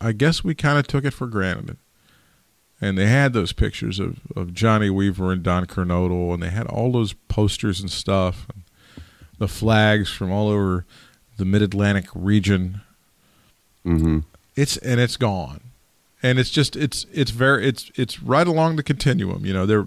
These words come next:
Speaker 1: there are people that would go to the Dallas Sportatorium, and it's like, "Oh, it's not there anymore."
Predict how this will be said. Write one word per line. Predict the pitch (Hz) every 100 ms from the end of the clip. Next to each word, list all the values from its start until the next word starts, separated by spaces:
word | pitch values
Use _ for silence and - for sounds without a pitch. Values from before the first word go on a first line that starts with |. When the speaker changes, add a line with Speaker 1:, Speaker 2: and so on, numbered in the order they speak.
| - -
Speaker 1:
there | 107 107
are |
people | - 131 135 135
that | 123
would | 113
go | 104 117
to | 110
the | 104
Dallas | 107 104 110
Sportatorium, | - 110 107 - 110 95 82
and | 80
it's | 85 -
like, | 101 -
"Oh, | 131 113 95
it's | -
not | 113 107 113
there | 101
anymore." | 87 80 78 80